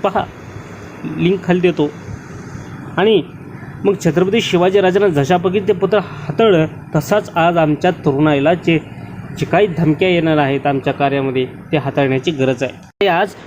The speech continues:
कुठलंही कार्य हातात घेतल्यानंतर अडचणी येत्या. आम्ही छत्रपती शिवाजी राजांच्या महाराष्ट्राचं म्हणतो,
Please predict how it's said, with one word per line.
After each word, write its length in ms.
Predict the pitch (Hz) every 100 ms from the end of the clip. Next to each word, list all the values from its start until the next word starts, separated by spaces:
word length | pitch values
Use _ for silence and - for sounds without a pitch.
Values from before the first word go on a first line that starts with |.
| -
कुठलंही 300 | 175 165 185
कार्य 280 | 185 170 185
हातात 260 | 165 185
घेतल्यानंतर 440 | 160 156 175 180 139
अडचणी 440 | 143 - 196 175
येत्या. 360 | 147 190 214 123 - - - - - - -
आम्ही 200 | 156 185
छत्रपती 320 | 165 175 175 202
शिवाजी 380 | - 156 175
राजांच्या 480 | 185 180 190 180 190
महाराष्ट्राचं 600 | 165 156 180 170 180 165
म्हणतो, 380 | 165 151 139 139